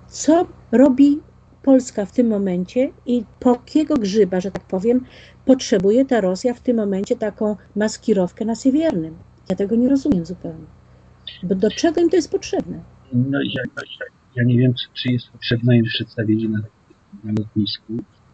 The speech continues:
Speaker 2: Wiem natomiast, że położenie geopolityczne Polski nie zmieniło się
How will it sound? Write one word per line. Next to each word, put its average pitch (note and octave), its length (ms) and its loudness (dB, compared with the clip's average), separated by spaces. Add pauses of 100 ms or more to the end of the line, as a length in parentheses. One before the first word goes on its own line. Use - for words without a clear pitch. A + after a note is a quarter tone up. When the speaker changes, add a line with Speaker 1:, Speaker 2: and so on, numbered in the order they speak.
(140)
Speaker 2:
Wiem A2 240 4
natomiast, G2+ 640 -4 (220)
że G#2 580 -2 (380)
położenie A#2 420 2
geopolityczne A2 840 -2 (840)
Polski G2+ 360 -8
nie A#2 100 2
zmieniło G#2 480 0
się - 200 -6